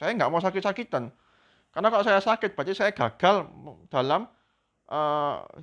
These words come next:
kehidupan saya. Nah, ada orang yang seperti itu dan lain seba-, dan banyak sekali definisi kesuksesan bagi setiap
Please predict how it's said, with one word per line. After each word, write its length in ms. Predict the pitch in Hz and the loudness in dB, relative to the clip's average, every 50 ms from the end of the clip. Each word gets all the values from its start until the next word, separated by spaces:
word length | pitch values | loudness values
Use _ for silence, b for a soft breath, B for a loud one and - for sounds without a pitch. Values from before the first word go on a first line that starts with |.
| 151 _ - | -16 _ -6
kehidupan 380 | 160 147 151 143 135 151 151 | -4 -2 -2 0 0 0 0
saya. 420 | 143 208 208 202 147 123 117 147 - _ _ _ _ _ _ _ _ _ _ _ _ _ - | 2 2 2 4 2 0 0 -2 -8 _ _ _ _ _ _ _ _ _ _ _ _ _ -8
Nah, 240 | 120 113 110 101 78 | -6 -6 -6 -4 -6
ada 160 | 98 147 175 | -4 0 2
orang 160 | 165 170 208 | 2 2 2
yang 100 | 220 214 214 | 0 -4 -6
seperti 240 | 202 208 180 - 214 | -8 -8 -8 -8 -8
itu 160 | 208 180 151 | -8 -6 -4
dan 240 | - 139 127 127 - | -2 -2 -2 -2 -4
lain 160 | - 175 202 | -2 -2 -2
seba-, 240 | 208 - - 156 143 - - 151 | -2 -4 -6 -6 -6 -6 -6 -4
dan 160 | 143 160 147 151 | -2 -2 0 0
banyak 160 | 143 139 - | -2 -2 -4
sekali 400 | 147 - 175 175 175 151 127 113 - _ _ _ - | -4 -4 -4 -2 -2 -2 -4 -6 -10 _ _ _ -8
definisi 400 | - 123 117 135 131 135 131 151 | -8 -8 -6 -8 -10 -12 -12 -12
kesuksesan 400 | - 147 156 - - 139 139 123 | -12 -12 -12 -10 -10 -10 -10 -10
bagi 160 | 120 - - 104 | -10 -10 -10 -10
setiap 160 | 104 - 117 | -8 -8 -8